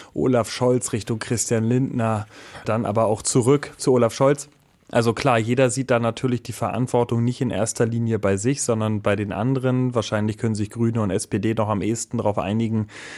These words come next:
dass die F D P schuld ist. All das ist natürlich nicht so einfach. Das sind viele Gründe, warum die Ampel nun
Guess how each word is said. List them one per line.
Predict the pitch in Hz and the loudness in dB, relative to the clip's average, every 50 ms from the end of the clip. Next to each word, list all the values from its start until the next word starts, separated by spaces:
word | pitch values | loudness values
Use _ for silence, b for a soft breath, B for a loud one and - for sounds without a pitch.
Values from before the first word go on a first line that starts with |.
| B B | B B
dass | - 113 104 - | -4 -4 -4 0
die | - 127 107 | 2 2 2
F | 107 - | 2 0
D | - - 110 | 0 -4 -4
P | - - 120 123 131 | -2 0 0 0 0
schuld | - - 127 120 123 127 - | 0 0 2 2 2 2 2
ist. | 123 113 - | 0 -2 -2
All | 127 117 113 131 | 0 2 2 4
das | 131 139 135 - | 4 4 2 0
ist | - 127 - - | -2 -6 -4 -2
natürlich | - 120 - - 117 113 113 101 | -2 -2 0 0 0 0 0 0
nicht | 123 123 110 | 0 -2 0
so | - 117 | 2 2
einfach. | 107 85 113 127 127 - - 123 113 - - | 2 2 2 0 0 0 0 -2 -2 -2 -6
Das | - - 120 117 - - | -8 -8 -8 -6 -6 -6
sind | - 117 110 - | -6 -6 -6 -4
viele | - 165 175 190 175 | -2 0 4 4 4
Gründe, | 135 135 143 139 135 131 117 | 6 6 4 4 4 4 2
warum | 120 113 - 123 123 117 | 2 2 2 0 0 2
die | 120 117 | 2 2
Ampel | 87 131 131 - 131 117 | 2 2 2 2 2 2
nun | 120 120 120 117 113 | 2 2 2 0 -2